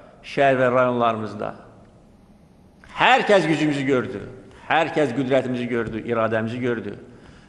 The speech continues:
Və bu dəmir yumruq onların belini qırdı, onların başını əzdi. Bu birlik yumruqdur, bu güc yumruqdur. Və bundan sonra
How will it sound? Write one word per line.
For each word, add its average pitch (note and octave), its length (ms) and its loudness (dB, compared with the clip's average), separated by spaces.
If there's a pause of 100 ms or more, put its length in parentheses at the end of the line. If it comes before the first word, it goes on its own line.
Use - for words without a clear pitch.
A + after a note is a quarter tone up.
(120)
Və A#2 140 2
bu E3 100 6
dəmir D#3+ 360 4
yumruq B2+ 380 0 (240)
onların A#2+ 640 0
belini A#2+ 320 0
qırdı, G#2+ 360 -10 (120)
onların C3 580 2
başını A#2 340 -4
əzdi. G2+ 240 -14 (380)
Bu B2+ 160 0
birlik G3 340 6
yumruqdur, E3 540 2 (400)
bu B2+ 180 -2
güc D#3 240 2
yumruqdur. F#2+ 400 -8 (640)
Və B2+ 140 2
bundan E3 260 4
sonra D#3+ 300 4